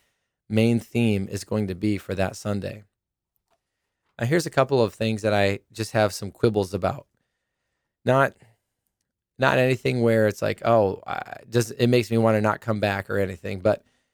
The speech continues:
you know, I was somewhat disappointed in the, the pre-conference hymn sing that we had at the Grand Ole Opry. I, I enjoyed the singing,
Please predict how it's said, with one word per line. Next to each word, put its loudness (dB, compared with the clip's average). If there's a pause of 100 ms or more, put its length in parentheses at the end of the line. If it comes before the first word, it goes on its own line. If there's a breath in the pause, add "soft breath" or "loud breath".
(320)
you 2
know, 6
I 4
was 2
somewhat 0
disappointed -4
in -6
the, -4
the -2
pre-conference -2
hymn 0
sing -2
that -2
we 0
had -2
at -4
the -20
Grand 0
Ole 2
Opry. 0
I, -2
I 0
enjoyed 2
the -2
singing, -6